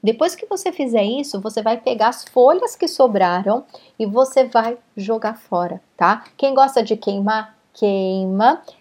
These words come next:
Quem prefere só rasgar e jogar no lixo, rasga e joga no lixo, não tem problema nenhum. O importante é você sentir que isso tudo saiu. Nos dias seguintes, você vai prestar muita atenção, tá bom? Você vai cuidar de você.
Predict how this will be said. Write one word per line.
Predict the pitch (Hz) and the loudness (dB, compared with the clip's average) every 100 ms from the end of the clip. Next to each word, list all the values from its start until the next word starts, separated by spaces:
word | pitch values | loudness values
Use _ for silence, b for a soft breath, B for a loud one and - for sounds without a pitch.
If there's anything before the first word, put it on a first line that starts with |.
| B | B
Quem | - 277 320 | 4 4 4
prefere | 277 262 240 | 2 2 0
só | - - 269 | 2 6 6
rasgar | 302 269 233 233 | 8 4 4 2
e | |
jogar | 240 214 220 | 2 0 0
no | 208 | -2
lixo, | 196 220 - 226 | -4 -6 -8 -12
rasga | - 190 196 214 214 208 | -4 4 4 4 -2 -6
e | 220 | -6
joga | 190 196 185 | 0 0 0
no | 170 | -8
lixo, | 170 220 226 214 | -6 -4 -4 -6
não | 208 | -6
tem | 208 | -6
problema | 208 202 196 208 | -6 -6 -4 -4
nenhum. | 262 247 - | -6 -8 -10
O | - | -8
importante | 196 202 202 208 | -6 -6 -8 -10
é | 208 | -8
você | 202 208 | -8 -10
sentir | 202 262 285 - 226 226 B B | -10 -12 -10 -6 -8 -8 B B
que | 240 | -6
isso | 233 240 | -6 -6
tudo | - 190 208 | -8 -8 -8
saiu. | - 226 214 - - b b b b | -4 -2 -2 -6 -16 b b b b
Nos | 285 415 466 - 220 | 2 4 4 -2 -6
dias | 196 285 320 214 196 - _ | -4 -2 0 0 -2 -12 _
seguintes, | - - 233 254 302 294 185 | -8 -4 -2 -2 -4 -4 -8
você | 180 226 233 | -6 -4 0
vai | 240 | 0
prestar | 247 254 247 254 | 2 0 2 0
muita | 233 247 285 294 - | 2 -2 2 0 4
atenção, | 226 240 - 285 320 - - - 254 320 - _ _ - | 4 2 -2 -4 -6 -12 -8 0 0 0 -2 _ _ -4
tá | 170 | -2
bom? | 185 170 202 277 B B B | 0 0 0 -2 B B B
Você | 202 214 | -4 0
vai | 226 | 0
cuidar | 226 277 214 226 294 | 0 -4 0 0 0
de | 269 | -2
você. | 220 226 - - | -4 -4 -4 -8